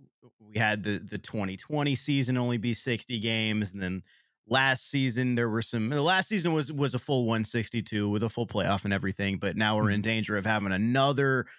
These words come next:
Speaker 1: uh, you know, another weird season. I just, I just want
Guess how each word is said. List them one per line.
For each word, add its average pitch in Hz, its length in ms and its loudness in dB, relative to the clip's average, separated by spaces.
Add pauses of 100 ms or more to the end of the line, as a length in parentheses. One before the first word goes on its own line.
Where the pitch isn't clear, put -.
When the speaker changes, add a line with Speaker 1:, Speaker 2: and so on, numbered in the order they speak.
(440)
Speaker 1:
uh, 107 340 2 (220)
you 123 120 -8
know, 78 220 -4
another 123 320 0
weird 135 500 2
season. 127 480 -2
I 135 100 2
just, 180 340 -4
I 208 100 0
just 208 260 -4
want 226 240 0